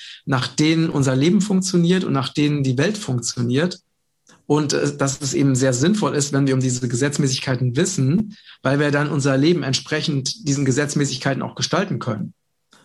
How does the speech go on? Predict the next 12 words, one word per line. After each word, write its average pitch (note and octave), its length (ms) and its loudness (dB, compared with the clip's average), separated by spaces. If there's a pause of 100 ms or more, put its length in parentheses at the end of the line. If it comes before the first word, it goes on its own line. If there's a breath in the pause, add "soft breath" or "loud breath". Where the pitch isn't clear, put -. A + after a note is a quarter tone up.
(120 soft breath)
Ne? C#3+ 260 -2 (220 loud breath)
Also C3 180 2
jetzt C3+ 120 2
mal C#3+ 140 2
so, C3 180 0
m, C#3 380 -2
als B2+ 200 -4
Beispiel, D#3 720 0 (560 loud breath)
wenn C#3 160 4
wir C#3+ 100 6
jetzt, C#3+ 420 0
ähm, C3+ 720 2